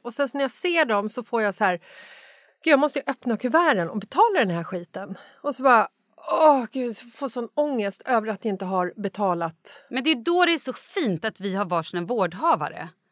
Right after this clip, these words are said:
Speaker 1: Ja.
Speaker 2: För då får ju den här vårdhavaren ta tag i det, tycker jag.
Speaker 1: Ja.
Speaker 2: Eller
Speaker 1: Men
Speaker 2: att du har en vårdhavare i alla fall.
Speaker 1: <clears throat> Ja,
Speaker 2: Jag har inte
Speaker 1: eh,
Speaker 2: riktigt det.
Speaker 1: heter det inte vårdnadshavare? <laughs> Eller heter det, är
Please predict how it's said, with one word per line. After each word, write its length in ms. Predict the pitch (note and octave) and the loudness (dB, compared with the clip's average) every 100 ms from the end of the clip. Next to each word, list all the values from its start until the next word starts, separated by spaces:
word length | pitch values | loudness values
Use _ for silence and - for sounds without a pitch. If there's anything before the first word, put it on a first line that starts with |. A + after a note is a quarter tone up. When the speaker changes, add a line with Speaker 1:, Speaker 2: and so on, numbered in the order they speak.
| _ _ | _ _
Speaker 1:
Ja. 200 | B3 C4 C#4+ | 6 8 8
Speaker 2:
För 40 | |
då 100 | E4 | 2
får 280 | D4 F4+ F#4+ | 0 2 4
ju 60 | E4 | 2
den 100 | G#3 | 2
här 100 | F#3 | 0
vårdhavaren 880 | G#3 F#3+ F3 A3+ B3 G#3 F#3 E3+ | 2 0 2 4 4 4 0 0
ta 160 | E3+ A#3+ | -4 -10
tag 400 | - F4+ C4+ D3+ | -2 4 4 2
i 40 | |
det, 160 | - F#3+ | -6 -14
tycker 220 | D#3+ E3+ | -16 -10
jag. 80 | A#3+ | 0
Speaker 1:
Ja. 220 | A#3+ B3+ C#4 _ - - - | 2 2 -2 _ -20 -20 -4
Speaker 2:
Eller 160 | A#3+ E4 | 4 6
Speaker 1:
Men 100 | C4 | 6
Speaker 2:
att 60 | |
du 80 | D#4+ | 2
har 180 | G#3+ F3+ | 4 2
en 80 | E3 | 2
vårdhavare 440 | E3 D#3 D#4 A3 | -2 4 4 4
i 20 | |
alla 120 | E3+ D#3 | -2 -10
fall. 140 | - | -2
Speaker 1:
<clears throat> 0 | |
Ja, 260 | A3+ A3+ A#3 A#3 | 4 6 6 2
Speaker 2:
Jag 80 | F#3 | -4
har 120 | F#3 A3 | 0 0
inte 120 | G#3 | 2
Speaker 1:
eh, 320 | G3 F#3 F#3 F#3 | 2 2 0 -2
Speaker 2:
riktigt 120 | D#3+ D3+ - - | -8 -14 -14 -6
det. 60 | |
Speaker 1:
heter 140 | G3+ A3+ | 0 0
det 20 | |
inte 140 | G3 | 0
vårdnadshavare? 840 | F#3 G3+ E3 D#3 - G#3+ G3 - D#3 _ G3 | -2 -2 -2 -6 -4 -4 -4 -10 -14 _ -12
<laughs> 280 | G3+ - - | -10 -12 0
Eller 180 | A3 A3 | 2 6
heter 240 | A#3+ C4+ | 6 8
det, 100 | C4 B3 D4+ - | 8 8 4 6
är 40 | C4 | 8